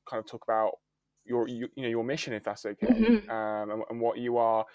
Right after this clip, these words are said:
Speaker 1: you know, w-, w-, with your coaching, with your radio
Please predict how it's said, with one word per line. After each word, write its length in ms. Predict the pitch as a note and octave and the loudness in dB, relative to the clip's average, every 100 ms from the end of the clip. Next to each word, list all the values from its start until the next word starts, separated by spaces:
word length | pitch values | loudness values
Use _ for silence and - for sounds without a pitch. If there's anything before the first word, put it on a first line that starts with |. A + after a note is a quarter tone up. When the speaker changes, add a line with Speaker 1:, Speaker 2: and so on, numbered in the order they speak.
| - | -10
Speaker 1:
you 100 | A2+ | -2
know, 80 | A#2 | 0
w-, 140 | A#2 A#2 | -2 -6
w-, 120 | A#2 | -8
with 120 | B2+ | -4
your 100 | A#2 | -4
coaching, 800 | - C3+ A#2+ - B2 A#2+ A#2+ A#2+ | -2 0 0 0 -2 -2 -2 -4
with 140 | A2+ G#2+ | -4 -4
your 140 | G#2 | -2
radio 840 | A#2 A#2 A#2 A2+ A2+ A2+ A2 A2 | 0 0 0 0 0 0 0 -2